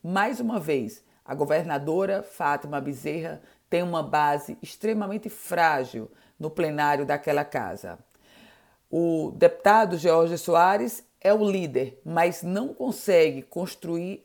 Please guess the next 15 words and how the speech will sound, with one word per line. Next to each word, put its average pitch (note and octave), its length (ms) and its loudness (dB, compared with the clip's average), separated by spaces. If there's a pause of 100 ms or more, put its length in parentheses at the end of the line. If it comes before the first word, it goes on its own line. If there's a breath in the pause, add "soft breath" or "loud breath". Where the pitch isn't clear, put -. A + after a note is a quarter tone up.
a F3 140 2
unidade E3 640 -2
dentro E3+ 500 -6
dessa E3+ 300 -2
bancada. B2 720 -8 (140)
Tanto B3+ 280 4
assim G#3+ 520 -4 (560 soft breath)
que G3 360 -6 (220)
a E3 380 2 (180)
governadora F3 1000 -2
foi F3 160 -2
derrotada E3 680 2
nas D#3 180 -6
suas D#3 260 -8
emendas. A2+ 560 -8